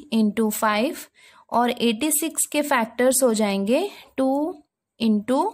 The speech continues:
फ़ोर्टी थ्री। अभी हम फाइंड आउट करते हैं कॉमन फैक्टर। यहाँ पे कुछ भी कॉमन नहीं है, है ना। आप देख सकते हैं कि कुछ भी कॉमन फैक्टर नहीं है।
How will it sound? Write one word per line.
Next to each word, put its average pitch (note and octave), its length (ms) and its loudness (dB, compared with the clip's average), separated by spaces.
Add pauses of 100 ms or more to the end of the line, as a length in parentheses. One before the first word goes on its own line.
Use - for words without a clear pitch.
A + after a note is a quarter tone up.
(640)
फ़ोर्टी A#3 540 0 (120)
थ्री। C4+ 220 -2 (680)
अभी A3+ 220 0
हम C4 200 -2
फाइंड A3+ 300 0
आउट A#3+ 200 0
करते C4 260 0
हैं D#4 160 0
कॉमन C#4 380 2
फैक्टर। G3+ 500 -2 (220)
यहाँ B3 220 2
पे D#4 160 0
कुछ D#4 280 -2
भी D4+ 260 0
कॉमन A#3+ 380 4
नहीं A#3 400 4
है, F#3 100 -2
है - 480 -12
ना। G#4 80 2
आप D4 120 6
देख C4 240 0
सकते - 340 -2
हैं C4+ 120 2
कि D4+ 120 -2
कुछ D4 260 0
भी C#4+ 160 2
कॉमन A3+ 360 2
फैक्टर A3+ 400 0
नहीं A#3+ 260 2
है। B3 120 2